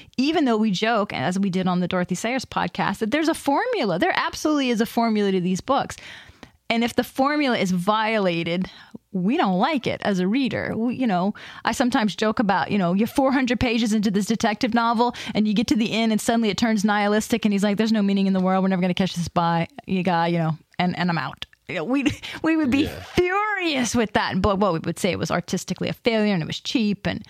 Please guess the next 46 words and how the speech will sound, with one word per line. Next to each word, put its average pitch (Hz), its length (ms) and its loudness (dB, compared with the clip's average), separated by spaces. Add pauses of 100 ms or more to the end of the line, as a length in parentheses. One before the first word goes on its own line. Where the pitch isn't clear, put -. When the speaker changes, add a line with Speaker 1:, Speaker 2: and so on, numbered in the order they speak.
(260)
Speaker 1:
he 220 180 0 (400)
painted 226 260 2
himself 220 280 2
in 208 60 2
a 196 60 2
corner, 226 340 2
didn't 220 180 2
know 220 80 2
how 202 60 2
to 190 80 2
get 202 160 2
out. 214 300 0 (180)
Speaker 2:
Yeah. 113 140 2
Speaker 1:
And 247 100 4
we'd 254 140 2
be 262 120 2
mad 277 460 0
because 247 340 2
we 240 200 2
want 226 400 2 (100)
the 220 120 0
order, 208 360 0
we 196 140 0
want 202 320 -2
justice, 202 580 -2
we 190 80 -2
want 190 220 0
the 196 100 0
restoration 185 640 0
of 180 100 -4
order. 180 420 -4 (280)
And 220 120 2
so 233 120 2
in 214 80 2
that 247 200 -2
sense, 208 280 0
I 190 100 4
think 190 240 0
the 196 80 -2
parallels 196 500 0
between 180 280 -4
a 175 40 0
mystery 190 280 -2
story 170 240 -2
and 160 80 -2
a 160 40 -6